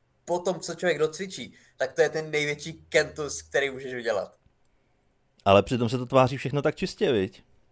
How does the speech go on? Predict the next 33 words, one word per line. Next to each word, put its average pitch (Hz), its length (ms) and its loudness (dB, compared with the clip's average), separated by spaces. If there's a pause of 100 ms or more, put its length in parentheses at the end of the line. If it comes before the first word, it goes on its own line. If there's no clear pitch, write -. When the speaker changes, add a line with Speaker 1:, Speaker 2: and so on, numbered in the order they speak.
(460)
Speaker 2:
Ono 104 120 4
jak 147 100 6
potom 165 280 4
stejká 147 420 6
furt 156 160 -2
ten 160 200 0
čerstvej 151 440 2
pot. 127 420 0 (840)
Speaker 1:
No. 120 160 -2 (800)
<laughs> - 800 -16
Ježiši 156 500 0
Kriste. 113 460 -6 (280)
Speaker 2:
I 135 60 0
ty 139 80 6
Speaker 1:
To 147 60 10
Speaker 2:
lavičky 131 320 8
Speaker 1:
jsem 135 80 2
Speaker 2:
se 156 100 6
Speaker 1:
vůbec 135 100 8
Speaker 2:
úplně 143 120 8
Speaker 1:
nevěděl. 139 120 8
Speaker 2:
lesknou, 135 440 4
jak 123 120 6
jsou 143 140 2
naleštěný. 131 720 0 (1900)
Speaker 1:
Je 135 120 -8
to 143 120 -6
tak, 175 280 2
no, 101 180 -4
je 120 80 0
to 139 120 -10
tak. 135 320 -2 (400)
Ale 139 360 4